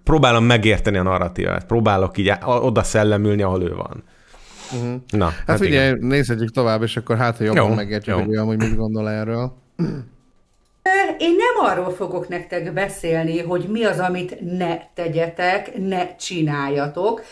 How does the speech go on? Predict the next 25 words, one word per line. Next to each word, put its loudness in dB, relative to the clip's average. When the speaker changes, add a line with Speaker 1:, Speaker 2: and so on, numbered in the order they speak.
Speaker 3:
mert 0
ha 0
arról 2
kezdenék -2
el 2
beszélni -2
nektek, -2
akkor -2
itt -4
ülhetnék -4
egy -4
hónapig, -2
és -2
folyamatosan -2
csak -6
erről -2
beszélnék. -8
Arról 4
fogok -2
nektek -6
beszélni, -2
hogy 2
mit 2
tegyetek, -4
mit -2